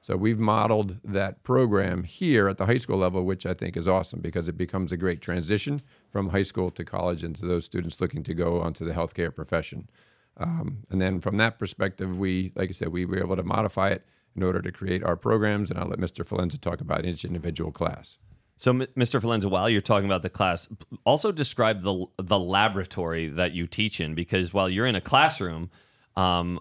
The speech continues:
Speaker 2: I don't think it kind of looks like a typical classroom. If people hear you talk about you teaching, it certainly does not meet the old school classroom style of desks in rows. So talk about how the environment also supports what you do with students.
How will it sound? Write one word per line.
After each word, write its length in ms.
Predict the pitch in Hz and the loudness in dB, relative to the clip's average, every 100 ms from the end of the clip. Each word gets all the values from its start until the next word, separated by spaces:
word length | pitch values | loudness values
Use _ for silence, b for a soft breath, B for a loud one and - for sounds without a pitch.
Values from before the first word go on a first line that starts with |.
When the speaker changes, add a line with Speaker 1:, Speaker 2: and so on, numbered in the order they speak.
| - | 0
Speaker 2:
I 100 | 98 | 0
don't 180 | 104 | 0
think 220 | - 107 104 | 0 0 0
it 360 | 95 - - | -2 -4 -8
kind 220 | - 101 | 0 2
of 80 | 92 | 2
looks 240 | 92 - - | 0 0 0
like 160 | 101 | 0
a 60 | 104 | 0
typical 360 | 110 95 90 | -4 -4 -6
classroom. 460 | 87 98 101 - 85 | 0 2 2 0 -6
If 100 | 85 | -4
people 280 | 101 92 92 | -6 -2 -2
hear 180 | 98 98 | 0 0
you 220 | 90 87 | -2 -6
talk 320 | - 104 101 | -2 0 2
about 160 | 90 87 | 0 -2
you 100 | 87 | -4
teaching, 400 | - 107 92 87 | -2 -2 -2 -4
it 100 | 82 | -4
certainly 420 | 110 - 95 92 | -4 -2 -2 -2
does 200 | 90 85 | -2 -2
not 300 | 90 90 - | -2 -2 -4
meet 340 | 92 95 87 | -6 -6 -6
the 360 | - 92 92 87 b b b | -6 -4 -2 -4 b b b
old 240 | - 104 98 | 0 2 0
school 220 | - 101 | 0 0
classroom 420 | - 98 92 95 | 2 2 2 -2
style 380 | 87 90 90 90 | -2 0 2 0
of 100 | 82 | -2
desks 460 | 90 90 - - - | -2 -2 -4 -8 -6
in 240 | 95 82 | -4 -4
rows. 260 | 80 60 - | -4 -6 -2
So 340 | 98 90 87 B B B - | 0 0 -4 B B B 2
talk 180 | 139 147 | 4 6
about 280 | 131 117 | 2 2
how 180 | 107 104 | 2 2
the 380 | 95 95 92 90 | 2 0 0 -2
environment 720 | 101 92 78 92 101 95 87 78 | -2 -2 0 2 2 0 -2 0
also 280 | 90 87 90 | 0 0 -2
supports 480 | - 90 95 87 - | -4 -6 -4 -4 -2
what 220 | 87 85 | -2 -2
you 180 | 87 85 | -4 -4
do 300 | 85 85 82 | -2 -2 -2
with 160 | 82 | -4
students. 520 | - 78 - - - | -4 -8 -8 -12 -12